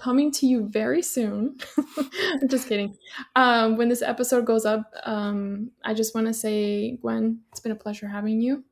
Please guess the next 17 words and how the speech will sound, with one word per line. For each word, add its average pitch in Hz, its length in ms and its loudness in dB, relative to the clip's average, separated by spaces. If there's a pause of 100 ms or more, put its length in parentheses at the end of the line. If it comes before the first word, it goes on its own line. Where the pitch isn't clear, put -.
(580)
Um, 202 680 -4 (680)
and 226 140 0
thank 220 200 0
you, 226 100 0
everyone, 220 340 0
again. 294 460 -2 (400)
I 254 80 4
will 269 160 2
see 294 220 0
you 311 120 2
next 294 300 -4
Thursday 254 580 0
on 220 320 0
Let's 262 320 -4
Talk 247 220 -4
for 240 180 -4
Reals. 226 640 -2